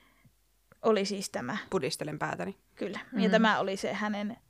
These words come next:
Speaker 1: hänen tapansa toimia. Kaksi kuukautta Tuomin murhan jälkeen, pane-, paneudumme nyt näihin uhreihin siis enemmän.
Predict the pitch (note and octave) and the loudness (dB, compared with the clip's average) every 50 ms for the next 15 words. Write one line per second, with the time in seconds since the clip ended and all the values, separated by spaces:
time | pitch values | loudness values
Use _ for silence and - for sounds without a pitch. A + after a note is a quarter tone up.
0 | _ _ _ _ _ _ _ _ _ - A#3 G#3+ G#3+ G#3 G3 G3 F#3+ - - - | _ _ _ _ _ _ _ _ _ -2 0 2 2 2 0 -2 -4 -6 -10 -12
1 | - - - B3 - _ _ _ _ _ _ _ _ - A#3 A3+ - A3 A3 G#3+ | -14 -12 -14 -14 -14 _ _ _ _ _ _ _ _ -2 6 8 10 10 10 8
2 | G#3+ G3 - - E3+ E3+ E3+ F3 A3 - - - - _ _ _ _ _ _ _ | 4 0 -4 -4 -4 -4 -4 -6 -10 -14 -18 -20 -20 _ _ _ _ _ _ _
3 | _ _ _ _ _ _ - - - - _ - - - E4 F4+ - - F#4+ - | _ _ _ _ _ _ -20 -20 -20 -20 _ -2 2 4 4 4 4 2 2 4
4 | C#4 C4 B3 A3 A3 A3 G#3+ G#3 - C#4 D#4 D4+ B3+ G#3 G3 F#3+ F#3 F3 E3+ E3+ | 4 6 8 6 6 6 4 0 2 6 8 8 8 8 6 2 2 0 0 0
5 | F3+ F3+ C#3 A#2+ A#2+ A#2 A2 F2 - - - D2+ E2 F3 B3+ - - - _ _ | -2 -4 -4 -2 -2 0 -2 -2 -4 -6 -8 -6 -4 -4 -6 -6 -10 -20 _ _
6 | _ _ _ _ _ _ - - - - - A3+ A3+ _ _ _ _ - B3+ G#3 | _ _ _ _ _ _ -20 -16 -12 -10 -10 -10 -10 _ _ _ _ -4 -2 -2
7 | G#3 G#3+ G#3 A3+ - C4 C#4 D4 D4+ C4+ A#3 G#3 F#3+ G3 F#3+ G3 G3 G3+ - G#3 | -2 -2 -4 -4 -2 0 2 4 6 6 6 6 4 0 0 -2 -2 0 0 0
8 | G3+ G3+ - A#3 G#3+ G#3+ F#3 F#3+ F#3+ F#3 - - - - A3 - A3 B2 B2+ C3+ | 0 0 0 -2 -2 -2 -2 -2 -2 -4 -4 -6 -6 -6 -4 -4 -4 -4 -4 -4
9 | B3+ C4+ | -4 -4